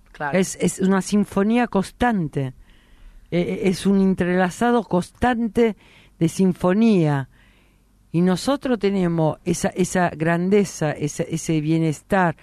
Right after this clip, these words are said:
Speaker 2: esa, esa, ese honor,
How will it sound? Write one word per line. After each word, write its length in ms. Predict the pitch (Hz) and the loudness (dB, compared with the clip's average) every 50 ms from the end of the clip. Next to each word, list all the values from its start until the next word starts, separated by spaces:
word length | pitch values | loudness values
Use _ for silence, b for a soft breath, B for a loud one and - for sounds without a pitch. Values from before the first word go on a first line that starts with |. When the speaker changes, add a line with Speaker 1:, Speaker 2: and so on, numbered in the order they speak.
| B B B B B B B | B B B B B B B
Speaker 2:
esa, 340 | 151 156 147 - 170 165 160 | -4 -4 -2 -2 -2 -2 -2
esa, 520 | - - 156 151 - - 165 160 151 139 - B B B B B B B B B B B B _ _ _ _ _ _ _ _ _ _ _ _ _ _ _ _ _ _ _ _ _ _ _ _ _ _ _ _ _ _ _ _ _ _ | -2 -4 -6 -4 -4 -2 -2 -2 -2 -4 -8 B B B B B B B B B B B B _ _ _ _ _ _ _ _ _ _ _ _ _ _ _ _ _ _ _ _ _ _ _ _ _ _ _ _ _ _ _ _ _ _
ese 320 | - 180 - - - 220 208 | -6 -6 -4 -2 0 2 2
honor, 440 | 208 220 240 262 254 233 185 160 | 2 2 2 2 2 2 2 0